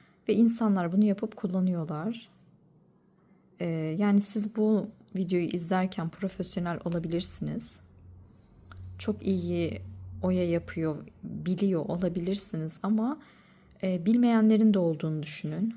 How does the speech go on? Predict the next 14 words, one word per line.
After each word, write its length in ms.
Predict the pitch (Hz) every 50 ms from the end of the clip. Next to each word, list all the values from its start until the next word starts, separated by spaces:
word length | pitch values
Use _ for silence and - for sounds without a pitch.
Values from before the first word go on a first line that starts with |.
| - -
Onlar 320 | 202 202 196 202 196 196 196
ne 40 |
yapsınlar? 560 | 202 196 190 - - - 160 151 156 165 175 -
Yani 360 | 190 175 170 170 156 156 165 151 - - - _ _ _ _ _ - - - - - - - - -
en 140 | 247 233 226
kolay 280 | 226 202 180 170 160
modeli 440 | 160 165 147 143 147 147 - 185 202
yazmanın 440 | 240 220 208 170 175 165 156 160 170
dört 240 | 185 180 180 - -
kenarına 400 | - 180 147 143 147 160 170 -
işleyeyim, 580 | - 202 - - - - - - 202 247 240
ben 180 | 226 220 208 196
de 100 | 175 165
bir 140 | 180 170